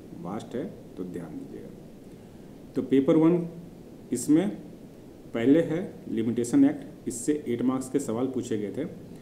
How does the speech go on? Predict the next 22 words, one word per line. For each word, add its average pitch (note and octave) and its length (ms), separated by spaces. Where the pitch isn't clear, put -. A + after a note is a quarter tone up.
आप C#3+ 220
हमारे D#3 600
इस D3 200
channel D#3 540
में C#3 440
जो B2 160
videos B2+ 420
available B2 420
हैं C#3+ 320
उस A2 180
पे D3 140
आप C3+ 140
जाएंगे A#2 380
तो C3 120
एक F#3 280
मैंने A#2 420
डील C3+ 280
किया A#2+ 220
है A#2 240
लीगल B2+ 400
डिसेबिलिटी A2+ 640
पे। A2 260